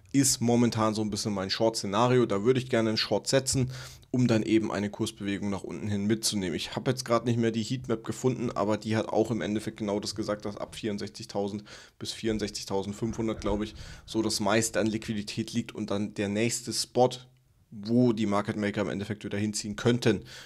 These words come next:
würde dann erst hier unten wieder beginnen bei knapp achtundfünfzigtausenddreihundert U-S-Dollar. Und das wäre dann auch für mich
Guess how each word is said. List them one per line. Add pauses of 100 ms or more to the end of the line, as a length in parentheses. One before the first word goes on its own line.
(140)
würde
dann
erst
hier
unten
wieder
beginnen
bei
knapp
achtundfünfzigtausenddreihundert
U-S-Dollar.
Und
das
wäre
dann
auch
für
mich